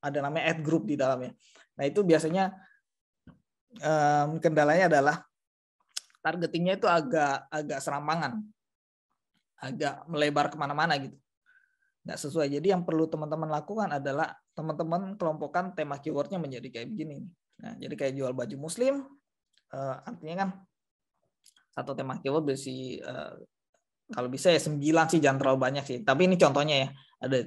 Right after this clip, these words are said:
jual baju muslim ya, berarti kata, kata-katanya, eh, kata kuncinya adalah jual baju muslim murah, jual online baju muslim, jual bu-, baju muslim modern, jual baju muslim terbaru, jual, jual online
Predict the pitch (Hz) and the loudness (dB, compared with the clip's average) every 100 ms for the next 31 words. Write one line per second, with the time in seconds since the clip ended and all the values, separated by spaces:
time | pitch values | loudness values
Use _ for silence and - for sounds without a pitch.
0 | - - 147 135 131 143 143 151 226 165 | -4 0 4 4 4 2 -2 2 4 6
1 | 131 127 123 185 135 135 - 139 135 127 | 6 4 0 0 2 0 0 -2 -2 -2
2 | 110 151 180 - 165 165 151 - 151 165 | -4 -2 -2 4 6 6 4 2 0 0
3 | 196 160 139 147 - _ _ _ 147 131 | 2 4 4 2 -2 _ _ _ -2 0
4 | 123 127 120 - 131 156 180 151 147 135 | -2 -4 -10 -10 -6 0 2 4 2 0
5 | 127 127 131 127 123 120 135 147 - 131 | -2 -2 -6 -6 -6 -8 -8 -10 -10 -10
6 | 127 127 - _ _ _ _ - 139 131 | -8 -10 -14 _ _ _ _ -4 -2 -2
7 | 131 127 143 135 127 123 120 131 127 131 | -4 -6 0 0 0 -6 -6 -6 -6 0
8 | 147 165 151 139 135 131 135 170 - _ | 4 4 6 4 2 0 -6 -12 -16 _
9 | _ _ - 139 127 127 123 131 123 135 | _ _ -14 -6 -4 -4 -6 -8 -8 -8
10 | 127 131 135 147 143 139 135 269 123 - | -6 0 2 2 0 0 -2 -2 -2 -4
11 | - _ _ _ 160 151 147 143 147 - | -8 _ _ _ 0 6 8 8 4 -2
12 | _ _ - _ _ _ - 143 147 147 | _ _ -20 _ _ _ -4 -2 0 4
13 | 147 147 | 4 4